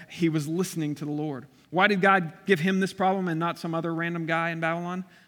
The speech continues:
I think most of them were probably like us, real busy. They were probably doing this and that, good stuff, but not great st-, and they never took the time to listen. But he took the time and he says, "Listen, in a famine, I'm not always gonna run to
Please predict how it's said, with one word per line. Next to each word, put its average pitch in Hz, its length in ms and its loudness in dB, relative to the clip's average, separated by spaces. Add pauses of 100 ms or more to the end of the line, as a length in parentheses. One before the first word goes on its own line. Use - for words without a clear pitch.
(120)
I - 80 -4
think 254 260 -6
most 254 240 -2
of 226 60 -6
them 226 140 -2
were 208 80 -2
probably 196 420 -2
like 180 220 0
us, 139 240 -2
real 175 280 -2
busy. 180 360 -2 (600)
They 170 80 -2
were 165 100 -2
probably 185 560 0 (840)
doing 175 260 0
this 202 220 0
and 180 120 0
that, 202 340 2 (220)
good 190 220 4
stuff, 214 340 4
but 180 140 -6
not 175 200 0
great 185 220 -2
st-, - 140 -10
and 170 80 0
they 160 80 2
never 190 400 2
took 208 180 -10
the 196 80 -4
time 151 360 -4
to 156 100 -8
listen. 143 340 -8
But 131 140 -8
he 180 140 -8
took - 240 -4
the 214 80 -6
time 185 320 0
and 165 60 -2
he 160 60 -2
says, 156 240 -8
"Listen, 165 360 -6 (380)
in 208 160 4
a 277 60 2
famine, 269 600 0
I'm 185 160 2
not 208 260 4
always 202 400 4
gonna 196 200 -4
run 156 340 -6 (300)
to - 100 -10